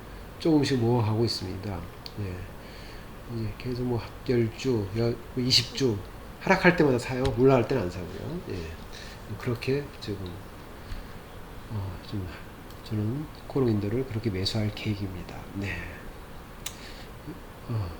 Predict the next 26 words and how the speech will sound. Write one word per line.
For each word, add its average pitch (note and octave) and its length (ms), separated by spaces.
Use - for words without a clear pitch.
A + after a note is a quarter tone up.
일단 C3 320
코롱 D#3 320
관련해서는 B2 540
이렇게 A2 240
말씀을 G#2 400
드렸고요. A2 540
그 C#3 500
오리엔트 F#3 460
바이오, A2+ 640
아, D#3 440
오리엔트 C3+ 360
바이오 C3 320
제가 B2+ 320
지금 B2 280
십오 D#3 240
프로 C#3 180
수익 A#2+ 220
중인데 G#2+ 600
오리엔트 B2 340
바이오, G#2 460
네. G2 160
뭐 C3+ 100
이 - 20
정도면 C#3+ 340
아직 C3+ 100
살아있죠? E3+ 640